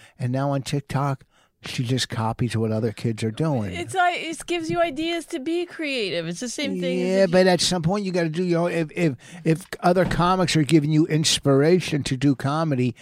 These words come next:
Speaker 1: eventually you have to write your own comedy. Hmm,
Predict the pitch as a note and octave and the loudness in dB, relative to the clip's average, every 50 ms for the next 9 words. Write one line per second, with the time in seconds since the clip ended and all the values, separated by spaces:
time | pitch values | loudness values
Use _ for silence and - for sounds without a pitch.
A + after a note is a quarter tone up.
0 | - - - - B2+ A#2 C3 C#3+ D#3 F3 C#3+ - C#3 C#3 C#3 C3+ B2+ B2+ C#3 - | -18 -8 -2 0 0 4 4 4 4 4 2 2 2 4 4 4 4 4 2 0
1 | - C3+ B2+ C3 C#3 D3 C3 B2 C3 C#3 C3+ B2+ A2+ A#2 B2 B2+ C3+ D#3 D3 B2+ | 0 0 2 2 2 0 0 0 0 0 0 0 -2 -4 -4 -4 -4 -4 -2 -2
2 | A#2+ C3 C3+ C3 - _ _ _ _ _ _ _ _ _ _ _ _ _ _ _ | 0 0 -2 -2 -4 _ _ _ _ _ _ _ _ _ _ _ _ _ _ _
3 | _ _ _ _ _ _ _ _ _ _ - C#3+ | _ _ _ _ _ _ _ _ _ _ -6 -6